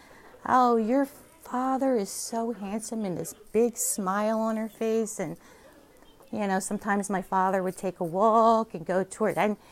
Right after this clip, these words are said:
he said the sa-, he didn't say the same thing. Um, she's, you know, beautiful or whatever, but he did say, he did say that she's a wonderful lady, a real genuinely nice lady, and he was, he was right.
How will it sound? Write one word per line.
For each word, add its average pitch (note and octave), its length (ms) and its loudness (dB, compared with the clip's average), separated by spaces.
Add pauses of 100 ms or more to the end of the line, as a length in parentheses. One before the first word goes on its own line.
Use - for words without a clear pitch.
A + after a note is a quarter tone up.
(180)
he C4 240 4
said B3+ 260 0
the A#3 80 -2
sa-, A#3 160 -2
he A#3 180 4
didn't G#3 200 2
say G#3 180 0
the F3+ 100 -2
same E3+ 280 -4
thing. G3+ 440 0 (720)
Um, F#3+ 280 4
she's, F#3 420 -4 (420)
you G#3+ 100 -2
know, C#3+ 280 -2 (220)
beautiful G3 440 0
or E3 100 0
whatever, F#3 400 4
but E3+ 160 -6
he F#3+ 120 -4
did G3+ 200 -4
say, G#3 400 -2 (260)
he G3 260 -4
did F3+ 180 0
say G3 240 -2
that E3+ 200 -2
she's F#3+ 240 -4
a E3 160 -2 (140)
wonderful G#3 640 -2
lady, F3+ 420 0 (800)
a G3 140 0
real G3+ 540 0
genuinely A#3+ 800 4
nice F#3+ 460 -2
lady, F3+ 420 0
and G3 280 0
he A#3 100 -2
was, A#3 240 0 (180)
he B3+ 120 2
was A#3 180 0
right. A3 340 0